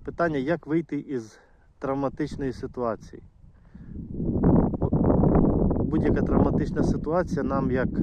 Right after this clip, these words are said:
е, дзеркало, як наш досвід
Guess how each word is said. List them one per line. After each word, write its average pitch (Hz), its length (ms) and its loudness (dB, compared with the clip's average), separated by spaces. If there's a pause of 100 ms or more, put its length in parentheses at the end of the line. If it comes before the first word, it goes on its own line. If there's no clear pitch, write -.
(640)
е, 117 280 -4
дзеркало, 120 680 -4 (100)
як 127 180 -4 (1080)
наш 139 360 -6
досвід 135 500 -2